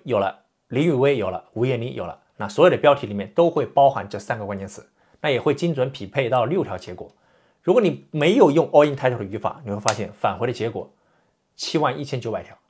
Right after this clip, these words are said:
那这个就是用搜索语法能够极大的提高你搜寻信息资讯的这个效率。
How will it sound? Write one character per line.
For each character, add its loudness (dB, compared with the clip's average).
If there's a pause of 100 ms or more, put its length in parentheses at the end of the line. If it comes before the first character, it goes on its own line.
(260)
那 -6
这 0
个 2
就 -2
是 -10
用 -4
搜 -4
索 -6
语 -8
法 -8
能 -8
够 -4
极 -6
大 4
的 -6
提 -10
高 0
你 -8
搜 -4
寻 -10
信 -10
息 -10
资 -8
讯 -8
的 -8
这 -10
个 -10
效 -2
率。 -14